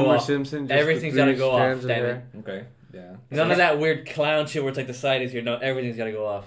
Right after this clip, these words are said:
Speaker 3: Oh, that shit looks horrible.
Speaker 2: Yeah, no,
Speaker 3: Always.
Speaker 2: everything off.
Speaker 3: It's like a goddamn skating rink
Speaker 2: <laughs>
Speaker 3: of no hair. It's,
Speaker 2: Basically.
Speaker 3: it's terrible.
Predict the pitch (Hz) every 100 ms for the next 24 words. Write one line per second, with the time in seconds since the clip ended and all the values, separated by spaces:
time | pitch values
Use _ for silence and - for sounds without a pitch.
0 | - 104 113 120 113 101 92 - _ -
1 | 98 95 92 113 113 107 110 98 147 151
2 | 147 143 131 113 104 - - 120 117 98
3 | 95 - 120 113 101 110 107 95 120 110
4 | 104 101 101 123 - - - - - 131
5 | - - - - _ _ _ _ _ _
6 | 104 - _ - 120 123 117 120 117 107
7 | 120 107 156 185 160 139 151 135 - _
8 | - 131 - 113 87 85 87